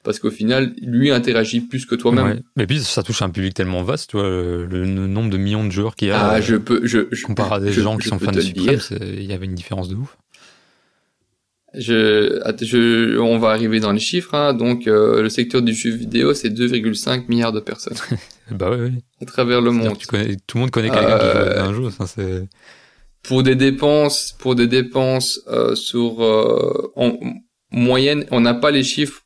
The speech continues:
Speaker 1: pour, euh, deux mille vingt, deux mille vingt et un, mais sur des dépenses moyennes, euh, de, euh, allez, de cent mi-, de cent milliards de dollars par an en biens virtuels.
Speaker 2: Ok, ouais. Ouais, c'est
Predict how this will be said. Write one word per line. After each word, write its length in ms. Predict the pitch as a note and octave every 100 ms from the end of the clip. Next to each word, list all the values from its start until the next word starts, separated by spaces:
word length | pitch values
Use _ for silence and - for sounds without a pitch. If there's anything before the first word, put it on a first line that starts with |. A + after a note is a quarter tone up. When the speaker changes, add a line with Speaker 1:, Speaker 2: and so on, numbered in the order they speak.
| -
Speaker 1:
pour, 280 | A#2+ A2+
euh, 40 | A2
deux 80 | A2+
mille 220 | A#2+ A#2
vingt, 140 | B2
deux 100 | A#2+
mille 180 | A#2 G#2+
vingt 180 | G#2+ G#2
et 60 |
un, 140 | A2+ C#3
mais 160 | B2+
sur 240 | A2 - A#2
des 60 |
dépenses 540 | G#2+ A#2+ A#2+ B2+ B2 A#2
moyennes, 480 | B2+ B2 B2+ B2 A#2+ - - _ _ -
euh, 480 | - A#1 - - - -
de, 240 | C#3 A#2+ A#2
euh, 720 | A#2 A2+ - - - B2 B2+ - -
allez, 260 | A2+ G#2+ _ _ _ _ _ -
de 100 | A#2
cent 240 | A2+ C#3+
mi-, 320 | C#3+ C#3 C3 B2+
de 140 | A#2
cent 180 | A2+ D3
milliards 420 | C#3 C3 C3+ C3+
de 80 | A#2+
dollars 580 | A2+ G#2+ A#2+ A#2+ A#2+ _ _ _ _ _ -
par 160 | A2 G#2+
an 220 | G2+ _ _ _ _
en 420 | - A2+ A2 G#2+
biens 260 | G#2+ A2 B2
virtuels. 420 | A#2+ A#2+ - G#2+
Speaker 2:
Ok, 60 | - G#2+
ouais. 200 | F#2 G2 _ _ _ _ _ G#2+
Ouais, 140 | G2
c'est 320 | F2+ G#2 F2+